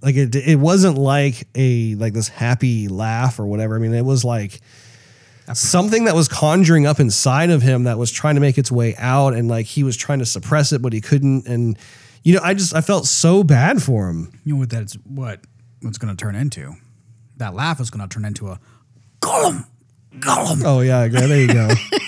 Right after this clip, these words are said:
Speaker 1: So in terms of how, I mean, how does he overcome this particular conflict of, of, uh, man versus self? You know, I think that he just comes to terms with what he's become. He's accepted who he is, having exhausted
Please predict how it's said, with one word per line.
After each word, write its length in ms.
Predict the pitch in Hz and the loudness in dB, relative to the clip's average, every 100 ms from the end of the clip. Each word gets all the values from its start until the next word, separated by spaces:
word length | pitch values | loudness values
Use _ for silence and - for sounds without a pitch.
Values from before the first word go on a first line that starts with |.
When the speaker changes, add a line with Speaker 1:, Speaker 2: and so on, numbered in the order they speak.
| - - - 202 - 214 - - - - - - - | -8 -10 -8 -10 -6 -10 -10 -20 -20 -18 -20 -20 -10
Speaker 1:
So 280 | - 202 190 | -2 2 4
in 80 | 175 | 4
terms 260 | 220 240 | 4 4
of 80 | 190 | 2
how, 280 | 139 190 202 | 2 2 2
I 20 | |
mean, 160 | 190 165 | 4 4
how 180 | 147 | 4
does 140 | 202 180 | 2 4
he 80 | 190 | 4
overcome 360 | 175 165 170 | 4 4 4
this 120 | 160 | 4
particular 320 | 156 147 147 131 | 2 0 0 2
conflict 560 | 139 165 151 117 110 | 2 2 2 0 2
of, 180 | 123 110 117 | 0 -2 -2
of, 420 | 117 110 101 95 | -2 -2 -4 -8
uh, 240 | 113 107 101 | -4 -4 -2
man 260 | 113 123 | 0 0
versus 320 | 120 107 101 95 | 0 -2 -4 -4
self? 560 | - 196 156 135 - - _ - _ _ _ _ | 0 2 2 0 -2 -12 _ -20 _ _ _ _
You 60 | 131 | 4
know, 100 | 123 | 4
I 140 | 113 | 4
think 260 | 131 131 120 | 0 0 0
that 160 | 123 95 | -2 -4
he 320 | - 131 123 | -2 -2 0
just 360 | 117 113 107 | 0 -2 -2
comes 340 | - 131 120 - | 0 0 0 -2
to 80 | 113 | -6
terms 400 | - 123 120 110 | -2 0 0 0
with 220 | 110 104 - | -2 -4 -8
what 300 | 127 123 117 | -6 -4 -2
he's 240 | 131 120 | -2 -2
become. 480 | 120 110 - 160 117 | -2 -4 0 0 0
He's 240 | 104 120 107 | 0 0 -2
accepted 640 | - - 120 - 127 101 | -4 -2 -4 -2 -2 -2
who 220 | - 120 | 0 0
he 380 | 113 117 104 135 | 0 -2 0 2
is, 260 | 139 113 113 | 4 2 0
having 500 | 190 226 220 190 170 | 0 2 4 2 2
exhausted 1040 | 156 147 139 135 156 - 160 135 120 107 | 2 2 2 2 2 4 4 4 2 -2